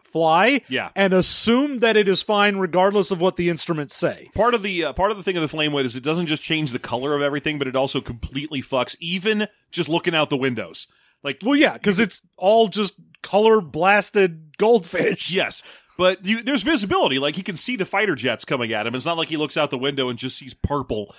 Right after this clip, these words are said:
Speaker 2: He, there's stuff to see. I think it just reduces the range of visibility significantly, 'cause they make a point of even saying that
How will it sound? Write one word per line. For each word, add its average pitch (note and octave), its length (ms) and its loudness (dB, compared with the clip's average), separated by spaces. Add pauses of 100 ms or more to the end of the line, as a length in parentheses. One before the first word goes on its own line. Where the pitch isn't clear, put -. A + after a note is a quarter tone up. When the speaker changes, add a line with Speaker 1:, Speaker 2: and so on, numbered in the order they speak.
(260)
Speaker 2:
He, F#3 220 -4
there's D#3+ 240 0
stuff C#4 340 0
to F3 80 -4
see. A#2+ 380 -4
I C#3+ 100 0
think G3+ 140 0
it F#3 80 -4
just E3+ 160 -4
reduces D#3+ 460 -4
the C#3+ 100 -2
range C#3 280 0
of B2+ 80 -2
visibility A#2+ 440 -4
significantly, A2 580 -6
'cause C3 140 -8
they A3 100 0
make C#4 180 -2
a F#3+ 40 -6
point F#3+ 260 -4
of D3+ 80 -4
even D3+ 220 -6
saying D3+ 280 -2
that B2 200 -2